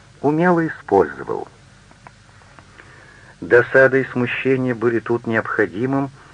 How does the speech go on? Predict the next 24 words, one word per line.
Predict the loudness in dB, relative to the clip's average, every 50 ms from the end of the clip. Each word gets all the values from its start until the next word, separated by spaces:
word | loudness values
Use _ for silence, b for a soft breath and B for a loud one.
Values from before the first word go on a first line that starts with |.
| b b b
и | b 0
постоянным | 2 2 0 0 2 2 4 6 6 6 4 4 2 -2 -6 -6 -8 -10 -10
следствием, | -6 -2 0 2 0 0 -2 -8 -14 -10 -8 -6 -6 -6 -8 B B B B B B B B B -2
особенно | -2 -2 0 0 0 0 0 0 -4 -4 -4
в | -4 -4
тех | -2 -2 0 0 0
отнюдь | -2 -2 -2 -4 -4 -4 -4 -4
нередких | -2 -2 0 2 2 2 2 0 -4 -14 -14 -14 -12 -6
случаях, | -4 -4 -4 -2 -4 -6 -6 -6 -4
когда | -4 -4 -2 2 0 0
зло | 0 0 -2 2 4 4 4 4 B B B B B B B B -14 -6 -2
соединялось | -2 -2 -2 -2 -2 0 2 2 2 2 0 -2
с | -4 -10 -6
дерзким | 0 2 2 2 2 -2 -12 -14 -10 -6 -4 -4
умом | -2 0 2 4 4 4 2 0 -4 B B B B B B B B
и | -2 2
воинственной | 2 4 4 4 2 0 -4 -6 -12 -12 -8 -6 -2 -2 0 0
логикой — | 2 4 6 8 6 6 4 0 -12 -12 -12 -12 -12 -12 -14 -20 b b b b b b -20 -20 -10 -2
как | 0 0 2 2
уже | 0 0 2 2
у | 0 0 0
Каина, | 0 0 2 2 2 2 2 0 -2 -4 -6 B B B B B B B B B
основоположника | -2 -2 0 2 2 2 4 4 4 6 6 6 6 4 0 -6 -4 -4 -4
братоубийства, | -2 0 0 0 0 -2 -4 -4 -4 -4 -6 -6 -6 -10 -8 -4 -2 -2 -2